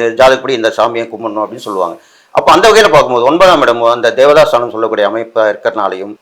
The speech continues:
இது இல்லாமல் ஒன்பதாம் இடம் வெளிநாட்டு தொடர்பும் உள்ளது. வெளிநாட்டுக்கு அடிக்கடி நிறைய பேர் போயிட்டு வராங்க. இந்த மீனராசிக்காரன் சொன்னேன்ல, ஜென்மகுருன்றது கண்டிப்பா வெளியூர் வெளிநாடு பயணம் கண்டிப்பாக உண்டு.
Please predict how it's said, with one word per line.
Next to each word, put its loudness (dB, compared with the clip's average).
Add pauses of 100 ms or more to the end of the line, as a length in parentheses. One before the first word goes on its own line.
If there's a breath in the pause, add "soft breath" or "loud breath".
இது 2
இல்லாமல் 4 (120)
ஒன்பதாம் 4
இடம் 0
வெளிநாட்டு 2
தொடர்பும் 0
உள்ளது. -4 (100)
வெளிநாட்டுக்கு 2
அடிக்கடி -2
நிறைய -4
பேர் -10
போயிட்டு -8
வராங்க. -4
இந்த -10
மீனராசிக்காரன் 2
சொன்னேன்ல, 2
ஜென்மகுருன்றது 0
கண்டிப்பா 0
வெளியூர் 2
வெளிநாடு 0
பயணம் 0 (260 loud breath)
கண்டிப்பாக 2
உண்டு. -4